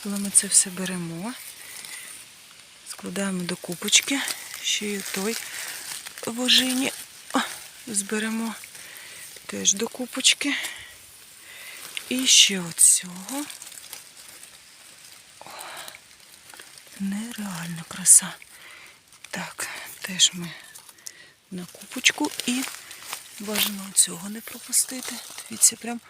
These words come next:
під листочком його і не видно одразу. Зараз, зараз ми все зберемо.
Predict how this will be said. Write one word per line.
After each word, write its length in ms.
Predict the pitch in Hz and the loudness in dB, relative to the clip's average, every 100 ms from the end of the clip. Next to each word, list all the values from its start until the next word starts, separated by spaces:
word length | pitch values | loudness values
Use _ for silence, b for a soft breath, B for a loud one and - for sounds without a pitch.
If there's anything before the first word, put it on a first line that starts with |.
| B B B B B - | B B B B B -14
під 200 | - 240 | -10 -4
листочком 580 | - - - - 208 202 | 0 4 4 4 0 -4
його 260 | 202 214 | -4 -4
і 80 | 226 | -4
не 220 | 226 214 | -4 -4
видно 580 | 202 185 180 175 214 233 | -6 -4 -4 -4 -6 -6
одразу. 520 | 226 233 233 233 240 - B B B B B B B B B - | -6 -6 -4 -4 -6 -8 B B B B B B B B B -6
Зараз, 420 | 196 226 226 226 | -2 -2 -2 2
зараз 600 | 214 220 208 202 196 - - - - B B B B B B | 4 4 2 -2 4 4 4 -8 -12 B B B B B B
ми 160 | 202 214 | -6 2
все 340 | - - 214 190 B B B _ b b b b - - - - | 8 8 6 -4 B B B _ b b b b -2 -2 -2 -6
зберемо. 880 | - - 196 196 190 180 185 190 240 | -6 -6 -6 -8 -8 -10 -12 -12 -12